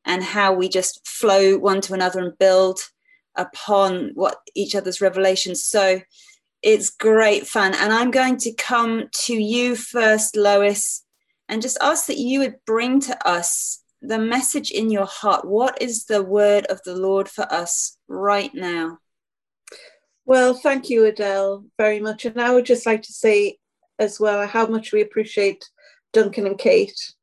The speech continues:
Speaker 2: and the room they make for all of us, um, in whatever it is that we, we function in for the Lord Jesus Christ. But I've been particularly, um, burdened with a real sense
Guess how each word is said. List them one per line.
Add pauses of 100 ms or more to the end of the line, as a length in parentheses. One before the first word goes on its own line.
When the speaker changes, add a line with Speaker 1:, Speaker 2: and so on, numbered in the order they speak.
(400)
Speaker 2:
and
the
room
they
make
for
all
of
us, (560)
um, (160)
in
whatever
it
is
that
we,
we
function
in
for (400)
the
Lord
Jesus
Christ.
But
I've
been
particularly, (580)
um, (960)
burdened (200)
with
a
real
sense